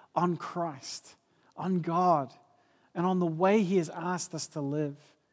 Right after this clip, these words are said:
If we can remain in him,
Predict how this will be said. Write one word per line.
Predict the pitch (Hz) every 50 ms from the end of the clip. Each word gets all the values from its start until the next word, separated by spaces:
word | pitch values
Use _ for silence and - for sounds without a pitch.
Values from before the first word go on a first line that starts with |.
| _ _ _ _ _ _ _ _ _ _ _ -
If | 185 160 - 175
we | 202 226 247 262
can | - - - 202 196 185 180 175
remain | 170 180 180 175 175 175 185 196 202 220 240 247 254 240 240 233
in | 214 196 185
him, | 175 151 139 - 185 202 220 220 185 147 123 123 135